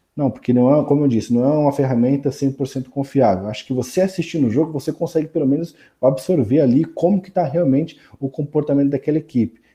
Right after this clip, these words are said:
Então, acho que de você ficar vendo só seta pra um lado, seta pro outro, se tá chegando perto da área ou não, e a questão dos números ali, dos indicadores, acho que é uma, uma, uma falsa, uma falsa apresentação do que tá sendo o jogo, entendeu?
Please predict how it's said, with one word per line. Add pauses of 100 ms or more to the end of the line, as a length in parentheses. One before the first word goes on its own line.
Então,
acho
que
de
você
ficar
vendo
só
seta
pra
um
lado,
seta
pro
outro,
se
tá
chegando
perto
da
área
ou
não, (260)
e
a
questão (260)
dos
números
ali,
dos
indicadores, (340)
acho
que
é
uma,
uma,
uma
falsa, (360)
uma
falsa
apresentação
do
que
tá
sendo
o
jogo,
entendeu?